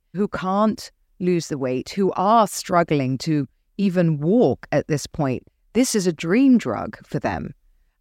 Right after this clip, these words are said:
Are there side effects? I'm sure there are. But, you know, eh, nobody said this is for long-term use. I'm not f-,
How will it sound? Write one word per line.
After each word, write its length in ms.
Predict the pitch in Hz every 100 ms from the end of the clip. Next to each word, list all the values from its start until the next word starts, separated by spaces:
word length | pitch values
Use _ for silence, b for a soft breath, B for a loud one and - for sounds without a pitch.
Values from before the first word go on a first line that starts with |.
| -
Are 220 | 196 262
there 460 | 254 247 233 220 -
side 300 | - 147 147
effects? 400 | 165 160 - - -
I'm 160 | 165 175
sure 240 | - 214
there 200 | 185 147
are. 240 | 120 117 - _ -
But, 280 | 160 190
you 120 | - 196
know, 200 | 170 -
eh, 160 | 185 - - -
nobody 400 | 202 233 233 214
said 240 | - 185
this 160 | 170 -
is 140 | 160
for 120 | -
long-term 600 | 156 156 151 139 156 139
use. 440 | 135 123 151 - - -
I'm 140 | 165
not 200 | 185 214
f-, 120 | -